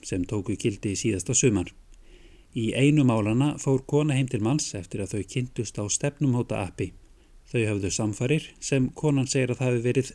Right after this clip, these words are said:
þvert gegn vilja sínum. Dómari í málinu taldi sannað að maðurinn hafi gert sér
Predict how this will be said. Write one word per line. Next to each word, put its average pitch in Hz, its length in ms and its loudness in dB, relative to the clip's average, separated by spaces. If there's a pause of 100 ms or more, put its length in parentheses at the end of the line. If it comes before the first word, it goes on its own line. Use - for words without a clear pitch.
þvert - 400 -2
gegn 120 260 -2
vilja 135 240 2
sínum. 92 300 0 (1400)
Dómari 170 320 8
í 165 80 6
málinu 165 260 4
taldi 135 240 -2
sannað 139 400 0
að 104 140 0
maðurinn 110 320 -2
hafi 107 160 -6
gert - 180 -4
sér 98 140 -4